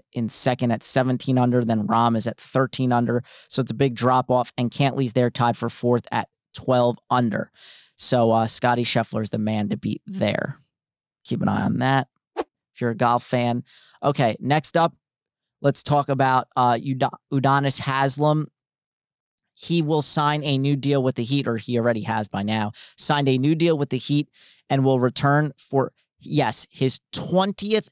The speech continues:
season. He will join Kobe Bryant and Dirk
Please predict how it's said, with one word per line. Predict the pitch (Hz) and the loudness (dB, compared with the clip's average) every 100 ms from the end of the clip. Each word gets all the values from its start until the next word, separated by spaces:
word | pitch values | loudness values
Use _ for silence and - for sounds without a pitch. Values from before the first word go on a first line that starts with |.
| _ | _
season. | - - - 196 160 101 98 _ _ _ _ _ | -6 -2 2 2 2 -2 -6 _ _ _ _ _
He | - 196 | -2 0
will | 180 185 | 2 0
join | 147 170 170 160 143 _ _ _ _ | 2 2 4 2 -2 _ _ _ _
Kobe | - 170 180 220 | -2 2 4 2
Bryant | 180 147 139 143 123 | 2 2 2 2 0
and | 131 120 | 0 0
Dirk | 120 139 190 - | 2 2 2 -2